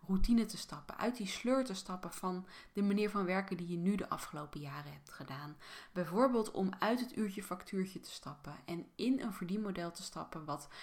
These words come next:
wel energie geeft. En wat je bovendien ook nog omzet gaat opleveren. Laten we dat niet vergeten. Dan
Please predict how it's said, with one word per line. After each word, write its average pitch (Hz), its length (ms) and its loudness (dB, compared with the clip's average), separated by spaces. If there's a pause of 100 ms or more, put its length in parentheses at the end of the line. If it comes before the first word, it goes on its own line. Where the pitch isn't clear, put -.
(300)
wel 180 320 4
energie 151 480 -6
geeft. - 400 -14
En 165 200 -6
wat 185 180 -4
je 196 100 -4 (440)
bovendien 196 640 8
ook 190 140 4
nog 185 160 2
omzet 185 400 4
gaat - 160 -10
opleveren. 143 520 -8
Laten 156 200 -8
we 170 60 -2
dat 165 140 -4
niet 156 180 -6
vergeten. 190 560 -2 (680)
Dan 254 340 8